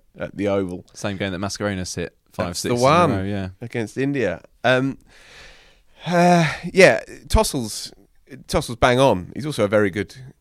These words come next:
Speaker 1: good judge of, of the game, full stop,
Speaker 2: Mm.
Speaker 1: David Tossell. But yeah, he's absolutely right. I remember that 'cause I watched that, that innings live. Did you see it as well, Joe, at the time? It was oh six, wasn't it?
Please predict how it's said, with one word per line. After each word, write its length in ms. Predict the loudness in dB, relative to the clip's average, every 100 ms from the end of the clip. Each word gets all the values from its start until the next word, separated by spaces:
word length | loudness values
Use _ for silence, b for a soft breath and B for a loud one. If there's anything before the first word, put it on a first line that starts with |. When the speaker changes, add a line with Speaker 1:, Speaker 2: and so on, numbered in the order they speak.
| _
Speaker 1:
good 180 | -10 -2
judge 280 | 0 0 -2
of, 180 | -10 -10
of 140 | -12
the 80 | -8
game, 220 | -4 -2
full 180 | -2 -8
stop, 340 | -8 -2 -2 -2
Speaker 2:
Mm. 100 | -4
Speaker 1:
David 240 | -4 -8
Tossell. 300 | -8 -8 -6
But 100 | 2
yeah, 180 | 4 4
he's 300 | 2 -4 -2
absolutely 360 | -4 -4 -4
right. 180 | 0 -2 B B B
I 100 | 2
remember 260 | 2 0 0
that 160 | 0
'cause 100 | 2
I 60 | 0
watched 240 | 0 -2
that, 180 | -4 -4 -12 -20 _ _ _
that 220 | -6 -6 -4
innings 300 | -2 -2 0
live. 360 | 2 2 -2
Did 140 | -6 -6
you 80 |
see 180 | -4 -2
it 40 | -4
as 100 | 0
well, 200 | 0 2
Joe, 200 | 0 -2
at 60 |
the 60 | -4
time? 240 | -4 -2
It 20 | -2
was 80 |
oh 120 | -2 -2
six, 400 | -2 -6 -6 -14
wasn't 200 | -10 -10
it? 140 | -12